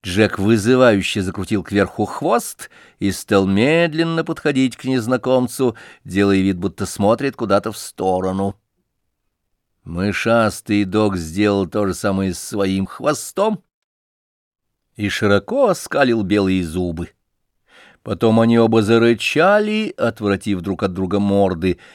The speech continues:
и как будто захлёбываясь. «Если он мне скажет что-нибудь оскорбительное для моей чести или для чести всех порядочных пойнтеров вообще,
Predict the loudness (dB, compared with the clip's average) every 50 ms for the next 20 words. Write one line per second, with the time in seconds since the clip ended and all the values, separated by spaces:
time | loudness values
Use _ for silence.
0 | -20 _ _ -10 -10 -6 -6 -6 -4 -4 0 0 0 0 0 0 0 2 2 2
1 | 2 0 -2 -2 -2 -4 -4 -6 -12 -16 -20 -20 -20 -20 -20 -20 -20 -20 _ -12
2 | -6 -2 -2 -2 -2 -2 -6 -6 -4 -2 -2 -2 -2 -2 -2 0 0 -2 -2 -4
3 | -6 -4 0 0 0 2 0 -2 -4 -4 -8 -6 -4 -4 -2 -2 -2 -2 -2 -2
4 | -2 -6 -8 -4 -2 -2 -2 -2 -4 -2 -4 -4 -2 -4 -6 -6 -4 -4 -2 -2
5 | -4 -4 -4 -4 -2 -2 0 0 0 -2 -2 -4 -4 -6 -6 -4 0 0 0 0
6 | -2 -4 -12 -14 -10 -8 -8 -8 -8 _ _ _ _ _ _ _ _ _ -8 -4
7 | -2 -2 0 0 -2 0 0 0 0 0 0 0 0 0 0 0 2 2 4 2
8 | 2 0 -2 2 4 2 2 2 -2 -4 -4 -4 -4 -4 -6 _ 4 6 8 8
9 | 8 6 4 2 0 0 0 -2 -4 -6 0 0 0 0 0 -6 -12 -12 -8 -4
10 | -2 -2 -2 -2